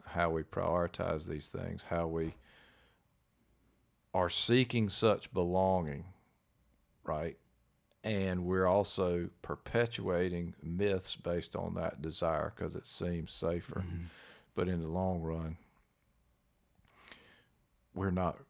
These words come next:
Speaker 1: reconciling any of the problems
Speaker 2: That's
Speaker 1: that
Speaker 2: right.
Speaker 1: we have.
Speaker 2: Creating
Speaker 1: That's,
Speaker 2: more, if
Speaker 1: we're
Speaker 2: anything.
Speaker 1: creating more problems. We're perpetuating the same situation.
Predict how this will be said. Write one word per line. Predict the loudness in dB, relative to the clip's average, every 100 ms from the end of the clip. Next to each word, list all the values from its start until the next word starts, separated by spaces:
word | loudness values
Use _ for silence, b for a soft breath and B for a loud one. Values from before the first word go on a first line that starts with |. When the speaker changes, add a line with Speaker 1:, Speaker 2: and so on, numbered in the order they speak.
| -14
Speaker 1:
reconciling | -4 -4 -2 -6 -4 -2 -2 -4 -8 -12 -14
any | -10 -8
of | -10
the | -12
problems | -14 -6 -2 -2 -4 -8 -14 -16 -16 -16 -16
Speaker 2:
That's | -14 -8
Speaker 1:
that | -6
Speaker 2:
right. | -4
Speaker 1:
we | -6
have. | -8 -10 -10 -14 -16
Speaker 2:
Creating | -2 4 6 8 8 6
Speaker 1:
That's, |
Speaker 2:
more, | 4 2
if | 4
Speaker 1:
we're |
Speaker 2:
anything. | 4 2 0
Speaker 1:
creating | 0 2 6 8 8 6 2
more | 2 0
problems. | 0 0 2 2 0 -4 -6
We're | -4 -4
perpetuating | -4 -8 -8 -2 -2 -2 -4 -4 -4 -4 -8
the | -8
same | -6 -4 -4 -4
situation. | -6 -8 -8 -4 -2 -2 -6 -10